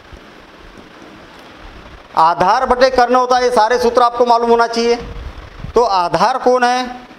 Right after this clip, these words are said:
एबी, और कर्ण कौन है? एसी। तो आधार कितना हो जाएगा? सेवन के, और ये क्या हो जाएगा? वर्गमूल एक सौ तेरह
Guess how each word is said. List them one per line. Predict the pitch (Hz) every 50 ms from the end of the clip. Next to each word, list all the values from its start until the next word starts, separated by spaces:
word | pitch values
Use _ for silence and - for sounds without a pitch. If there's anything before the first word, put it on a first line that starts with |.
| - - - - 165
एबी, | 156 170 180 190 180 214 220 214 208 208 - - - - - - - - - - - - - - - - - - - -
और | 175 202 226 240 233 - - - - - - -
कर्ण | 196 202 220 240 254 262
कौन | 254 - 247 254 247
है? | 247 240 240 247 240 196 - 208 190
एसी। | 190 196 190 - 220 226 226 214 202 - - - - - - - - - - - - - -
तो | 226 254
आधार | 320 - 175 170 180 190 185 196 220 247 262
कितना | 247 247 208 247 247
हो | 247 247 240
जाएगा? | 247 247 247 240 247 254 247
सेवन | 247 - 202 208 208 220 226 240 220
के, | - 220 220 226 220 214 - - - - - - - - - - - - - - - - -
और | 170 196 208
ये | 202 202 226 240
क्या | 220 240 233
हो | 233 240
जाएगा? | 240 240 240 240 247 247
वर्गमूल | 226 196 202 208 214 208 226 226 233 247 247 233
एक | 202 196 185 180
सौ | - - 220 220 226 226
तेरह | 220 - 196 185 185 185 180 202 220 254 311